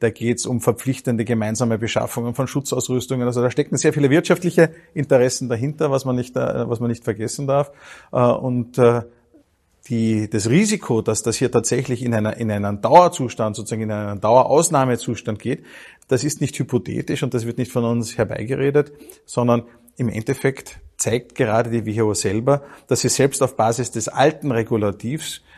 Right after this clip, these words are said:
äh, die Welt eigentlich in einem Dauerausnahmezustand hält. Ähm, die Corona, äh, die Co-, der Corona-Ausnahmezustand hat drei Jahre gedauert. Aktuell befinden wir uns aber betreffend der Affenpocken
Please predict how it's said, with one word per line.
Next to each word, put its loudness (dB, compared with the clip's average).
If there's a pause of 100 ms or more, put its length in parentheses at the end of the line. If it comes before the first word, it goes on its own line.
äh, 0
die -2
Welt 0
eigentlich -2
in 0
einem 0
Dauerausnahmezustand -2
hält. -4 (360)
Ähm, 2 (340)
die -4
Corona, 2
äh, -12
die -10
Co-, -6
der 0
Corona-Ausnahmezustand 0
hat -4
drei 4
Jahre 4
gedauert. 2 (180)
Aktuell -2
befinden -4
wir 0
uns 0
aber 4
betreffend -2
der -2
Affenpocken 0